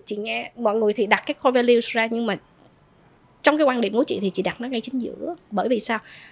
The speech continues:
Nó sẽ quyết định định vị cái kế hoạch hành động của mình,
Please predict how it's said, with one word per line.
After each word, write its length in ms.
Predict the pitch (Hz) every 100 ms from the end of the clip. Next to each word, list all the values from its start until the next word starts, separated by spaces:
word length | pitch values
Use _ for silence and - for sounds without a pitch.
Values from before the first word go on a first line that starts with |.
| - -
Nó 400 | 226 220 - 359
sẽ 300 | - 180 226
quyết 200 | - 330
định 200 | 247 - 156
định 360 | 220 170 156
vị 220 | 185 175 - 87 - _ _ _ _ _ _
cái 80 | -
kế 140 | 277 330
hoạch 180 | 269 -
hành 200 | 190 165
động 200 | 156 -
của 120 | 175
mình, 240 | 202 196